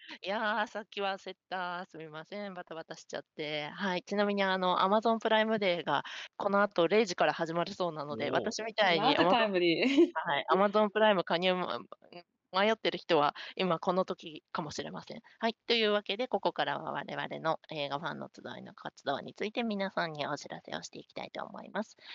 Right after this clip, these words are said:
Speaker 2: これまで東京、大阪にてリアルトークイベントを開催していた映画ファンの集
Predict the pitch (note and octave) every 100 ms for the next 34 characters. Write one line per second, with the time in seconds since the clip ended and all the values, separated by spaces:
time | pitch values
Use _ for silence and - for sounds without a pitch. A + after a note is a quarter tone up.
0 | - - A#3 A#3+ A#3+ - - F3+ - E3
1 | D3+ F3 F3 F#3 F3+ G3+ A3+ A#3 A#3 G3+
2 | G3+ G#3 G#3 G3 G#3 G3 F3+ F#3 C#3+ -
3 | D#3 D#3 D3+ D3 - - D#3 D3+ G#3 G#3+
4 | G#3+ F#3 -